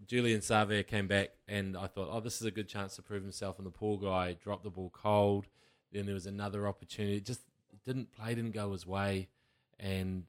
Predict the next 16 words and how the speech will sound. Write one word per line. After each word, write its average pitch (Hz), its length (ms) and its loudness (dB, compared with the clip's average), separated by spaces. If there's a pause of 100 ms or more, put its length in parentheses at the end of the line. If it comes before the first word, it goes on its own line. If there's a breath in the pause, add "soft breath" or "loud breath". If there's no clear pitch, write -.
(120)
now 98 520 0 (480)
it, 104 160 -6 (240)
that 117 280 0
All 123 140 -4
Blacks 113 300 -4
machine 110 400 -2
is 92 100 -4
so 120 560 8 (260)
ruthless. 123 680 4 (400)
You 131 160 -2
just 160 240 -2
get 156 160 0
spat 117 320 0
out 117 160 -4
the 110 80 -6
back. 156 420 -4